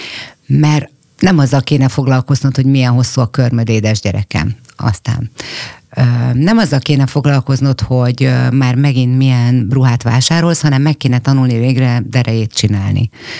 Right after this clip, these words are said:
Mert hidd el, hogy a férfiaknak a gyomrán keresztül vezet az út. Ta, ta, ta, ta, ta, ta. Tehát tanácsokkal fogják ellátni, ö, Ágnest arra vonatkozólag, ö, nyilván nem ilyenekkel, hanem ennél keményebbekkel, arra vonatkozólag,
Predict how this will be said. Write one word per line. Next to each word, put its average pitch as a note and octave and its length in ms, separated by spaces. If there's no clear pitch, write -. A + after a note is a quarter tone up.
Mert C#3 140
hidd F#3+ 200
el, G3 100
hogy C3 160
a A#2 60
férfiaknak C3 600
a - 40
gyomrán C3 320
keresztül A2+ 400
vezet A2 300
az G2+ 180
út. - 160
Ta, F#3 120
ta, B2+ 100
ta, G#2+ 120
ta, A#2 120
ta, A2+ 120
ta. G2 180
Tehát - 240
tanácsokkal C#3+ 600
fogják B2+ 440
ellátni, C3 680
ö, C#3 220
Ágnest D#3+ 500
arra C3+ 200
vonatkozólag, B2+ 960
ö, B2+ 220
nyilván C3+ 280
nem B2+ 140
ilyenekkel, C#3 520
hanem B2 340
ennél B2 440
keményebbekkel, D#3 920
arra E3 220
vonatkozólag, D3 920